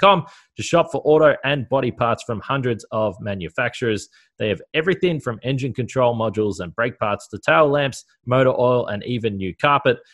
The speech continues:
Whether it's for your classic or your daily driver, get everything you need in just a few easy clicks. Best of all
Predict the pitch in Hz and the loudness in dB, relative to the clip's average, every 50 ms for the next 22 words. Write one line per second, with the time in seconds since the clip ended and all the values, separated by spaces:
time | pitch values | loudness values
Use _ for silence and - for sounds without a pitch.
0 | _ _ _ 120 120 127 120 107 - - - - _ _ _ _ _ - 120 95 | _ _ _ -2 0 2 2 0 0 -4 -12 -18 _ _ _ _ _ -8 -8 -8
1 | 90 - - - - - - 175 - - - 143 160 165 139 110 - 131 131 131 | -6 -4 -2 -2 -2 0 -2 -4 -4 -2 0 2 2 2 2 2 2 0 2 2
2 | 123 110 101 117 107 104 104 98 95 - 110 104 - 131 139 147 135 - 143 131 | 2 0 0 0 0 0 0 0 -2 -2 -4 -4 -2 -2 -2 -2 -2 -4 -4 -4
3 | 120 113 107 107 110 107 107 107 - - 104 98 87 117 110 - - - 113 - | -4 -4 -2 -2 -2 -2 -2 -4 -6 -8 -10 -6 -4 -6 -6 -6 -10 -14 -14 -14
4 | _ - 131 139 139 135 135 135 - _ 123 117 113 101 85 90 - _ - - | _ -6 -2 0 0 0 -2 -4 -8 _ -4 -4 -4 -4 -6 -10 -14 _ -4 -2
5 | 190 160 - - - - - _ _ _ _ _ - - - - - 190 131 127 | 0 0 0 -2 -8 -18 -20 _ _ _ _ _ -2 -2 -2 0 -2 0 2 2
6 | 127 120 127 127 123 - _ | 4 4 2 0 -2 -6 _